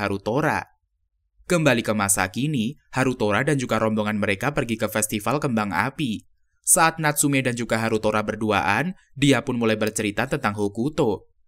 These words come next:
Kampretnya, mereka terganggu oleh Soma Takiko yang nongol. Dia membawa sebuah sangkar burung yang tampak kosong. Takiko berkata bahwa sejak lahir Harutora sudah diberi kutukan,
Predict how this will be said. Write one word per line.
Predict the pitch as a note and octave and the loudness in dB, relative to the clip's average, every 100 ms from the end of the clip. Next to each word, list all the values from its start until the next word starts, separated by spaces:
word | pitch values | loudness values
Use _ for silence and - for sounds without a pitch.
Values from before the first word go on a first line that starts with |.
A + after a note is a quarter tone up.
| _ - | _ -2
Kampretnya, | D3 A2+ G#2 A2+ - D#3+ G#2+ B2 - - | 0 2 0 -2 -2 -2 -2 -2 -6 -2
mereka | E3+ D#3 C#3 | 0 2 0
terganggu | B2+ A#2 G#2+ G2+ B2 | -2 -2 -2 0 0
oleh | C#3+ A2+ | 0 0
Soma | G#2+ G#2 G2 G2+ | 0 0 0 0
Takiko | G2 F#2+ A#2 D3+ - A2 | 0 0 -2 -4 0 0
yang | G2+ | 0
nongol. | G2 G2 D3+ D#3 F#2+ - _ _ _ | -2 -2 -2 -2 -2 -4 _ _ _
Dia | - F3 E3+ | -4 0 2
membawa | D3+ C3+ A#2 A2+ | 2 0 2 0
sebuah | A#2+ A2 G#2 | 2 2 2
sangkar | A2+ A2 G#2+ G#2 | 2 0 -4 0
burung | G2+ A#2 | 0 0
yang | D3+ B2 | 0 -2
tampak | A2 G2+ F2+ - | -2 0 -2 0
kosong. | B2+ - B2+ G#2+ - _ _ _ - | 0 0 -2 -4 -10 _ _ _ 0
Takiko | D#3+ - - B2 | 0 2 0 0
berkata | A2+ A2+ G#2 F2+ B2 | -2 0 0 0 0
bahwa | C#3+ B2 | 2 2
sejak | A2+ A2+ A2 D#2+ | 0 0 0 0
lahir | G#2+ D3+ C#3+ A2+ | 0 0 0 -2
Harutora | C3+ B2 A2 G#2+ G2+ B2 | 0 0 0 2 2 2
sudah | D3 A#2 | 0 0
diberi | G#2+ G#2 G#2 | 0 0 -2
kutukan, | - G2 A#2 D#3 D3+ G#2 F2+ | -2 -2 -2 -2 -2 -2 -6